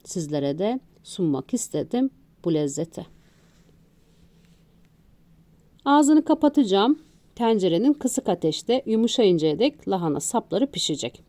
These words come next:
Büyük boy bir tane kuru soğanı doğruyorum. Lahana sapları ocakta pişerken. Hazırlamış olduğum tarif her zaman evimde pişen bir tarif. Genellikle lahana sapını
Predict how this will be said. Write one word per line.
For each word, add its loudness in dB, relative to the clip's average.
Büyük 4
boy 4
bir 4
tane 0
kuru -2
soğanı -2
doğruyorum. 2
Lahana 0
sapları -4
ocakta -4
pişerken. -8
Hazırlamış 4
olduğum 4
tarif 2
her 4
zaman 2
evimde 2
pişen -4
bir 0
tarif. -4
Genellikle -2
lahana -2
sapını -4